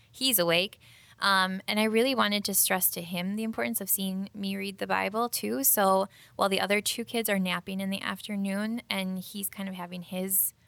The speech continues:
quiet time, reading time himself, then that's when I've been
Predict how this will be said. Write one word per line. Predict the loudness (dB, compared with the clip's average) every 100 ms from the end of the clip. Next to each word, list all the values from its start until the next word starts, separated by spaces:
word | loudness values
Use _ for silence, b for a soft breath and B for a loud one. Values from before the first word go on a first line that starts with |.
| _
quiet | 2 2 2 0
time, | -6 -4 -2
reading | -2 0 0
time | -2 -2 -2 -2 0
himself, | 2 2 4 4 2 -2 -8 b b
then | -2 2
that's | 2 2 0 0
when | -2 -2
I've | -2 -4 -4 -2
been | -2 -2 -4